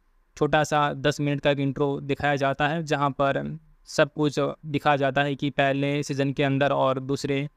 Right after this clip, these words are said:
सीज़न के अंदर क्या-क्या हुआ था वो दिखाया जाता है। तो वो काफ़ी अच्छी बात है, मतलब एक रिकैप होता है जहाँ पर से आपको थोड़ा बहुत आइडिया लग जाता है। तो चलिए अब जानते हैं कि इसके अंदर जो है वो स्टोरी आपको इस बार क्या देखने को मिली है,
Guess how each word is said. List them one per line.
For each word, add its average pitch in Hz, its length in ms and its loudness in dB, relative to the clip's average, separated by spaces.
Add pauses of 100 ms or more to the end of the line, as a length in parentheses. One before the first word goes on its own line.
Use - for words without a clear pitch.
(540)
सीज़न 151 300 2
के 147 80 0
अंदर 143 160 2
क्या-क्या 135 280 2
हुआ 131 280 2
था 139 80 -4
वो 143 60 0
दिखाया 131 260 2
जाता 127 340 -2
है। 143 140 -6 (280)
तो 143 60 -2
वो 143 60 0
काफ़ी 156 260 2
अच्छी 175 220 0
बात 156 280 2
है, 165 80 2
मतलब 147 300 0
एक 143 180 -2
रिकैप 139 360 0
होता 135 260 0
है 147 200 -6 (480)
जहाँ 160 280 4
पर 165 100 2
से 160 140 0
आपको 147 300 0
थोड़ा 143 240 2
बहुत 143 260 -2
आइडिया 139 320 0
लग 127 140 0
जाता 127 360 -2
है। 135 180 -10 (680)
तो 175 40 -4
चलिए 208 260 2
अब 226 120 2
जानते 180 340 2
हैं 185 120 2
कि 175 160 0
इसके - 240 -2
अंदर 165 320 2
जो 151 200 2
है 147 140 0
वो 147 140 0
स्टोरी 143 340 -2
आपको 143 420 -2 (340)
इस 147 160 -2
बार 151 180 2
क्या 147 200 2
देखने 147 280 -2
को 143 80 -2
मिली 139 300 0
है, 151 180 -4